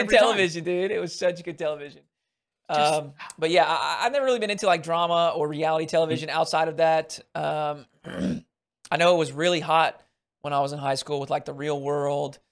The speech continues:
Speaker 2: and then, like, Road Rules challenges and stuff like that, like, M T V, um, reality
Speaker 1: Mm,
Speaker 2: stuff.
Speaker 1: mm,
Speaker 2: But,
Speaker 1: mm, mm.
Speaker 2: um, yeah, I was never into that. I think the only,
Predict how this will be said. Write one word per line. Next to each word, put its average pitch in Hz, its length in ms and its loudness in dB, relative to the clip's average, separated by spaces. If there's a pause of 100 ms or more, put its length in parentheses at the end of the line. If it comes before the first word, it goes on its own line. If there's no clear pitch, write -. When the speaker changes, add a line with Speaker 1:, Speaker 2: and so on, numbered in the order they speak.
(200)
Speaker 2:
and 135 80 -12
then, 135 80 -8
like, 135 160 -8
Road 143 380 -2
Rules 151 360 -6
challenges 139 640 -6
and 135 80 -12
stuff - 220 -6
like 139 200 -6
that, 147 240 -2
like, 143 140 -6
M 147 120 -8
T 147 160 -8
V, 143 320 -8 (440)
um, 139 220 -6
reality 190 400 0
Speaker 1:
Mm, 139 40 -4
Speaker 2:
stuff. 139 200 0
Speaker 1:
mm, 156 160 -2
Speaker 2:
But, 147 200 2
Speaker 1:
mm, 135 160 -4 (500)
mm. 135 40 -8
Speaker 2:
um, 139 300 -2
yeah, 143 140 0
I 170 40 0
was 240 120 -4
never 196 160 -4
into 170 240 -6
that. 165 200 4
I 180 60 0
think 240 220 -6
the - 160 -8
only, 233 480 0